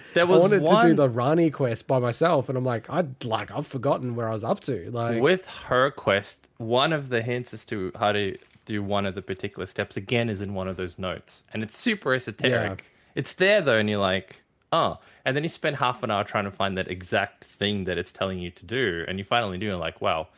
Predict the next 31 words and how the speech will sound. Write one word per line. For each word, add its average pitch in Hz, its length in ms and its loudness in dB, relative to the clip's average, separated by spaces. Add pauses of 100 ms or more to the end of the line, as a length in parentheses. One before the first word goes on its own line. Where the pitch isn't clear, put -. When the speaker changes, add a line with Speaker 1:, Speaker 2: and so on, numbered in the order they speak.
(460)
Speaker 1:
a 113 60 0
little 180 200 4
bit 220 140 0
more 202 140 2
help 196 220 0
would 190 100 -2
have 180 60 -2
been 185 140 0
cool, 190 360 4
but 123 340 0 (140)
eh." 98 220 0 (800)
Speaker 2:
Yeah, 110 260 -4
I, 156 140 -2
look, 208 160 4
I'm, 208 160 4
Speaker 1:
Still 185 140 2
Speaker 2:
I'm 175 100 4
really 202 200 8
Speaker 1:
awesome. 151 60 6
Speaker 2:
looking 143 220 4
forward 123 240 -4
to 123 100 -4
getting 110 280 -6
into 113 240 -8
it. 107 120 -12
So 120 120 -4
when 123 160 -2
you 120 80 -4
guys 117 240 -4
finish 113 360 -8
it, 120 300 -8